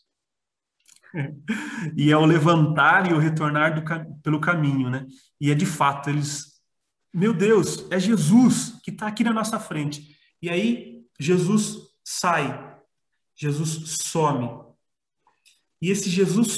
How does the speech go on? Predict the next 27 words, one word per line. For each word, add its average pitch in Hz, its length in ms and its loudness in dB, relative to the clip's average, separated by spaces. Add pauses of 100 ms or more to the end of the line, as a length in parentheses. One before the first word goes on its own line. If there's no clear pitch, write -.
(160)
some, 180 540 0 (320)
né, 156 440 -8
indica 185 380 0
pra 175 180 -2
gente 190 360 0
uma 175 200 -2
coisa, 190 400 0
e 160 140 -4
aí 196 460 -2
tá 170 100 -2
o 170 180 -4
ponto 175 240 -6
que - 60 -8
eu - 80 -4
comecei 170 400 -6
a 170 60 -6
falar 170 240 -2
lá 240 280 2
no 233 120 2
início 190 320 -2
do 160 160 -8
podcast. 143 720 -8 (420)
Eu 156 100 -2
gosto 185 340 2
de 190 60 2
algumas 185 320 0
figuras, 160 800 0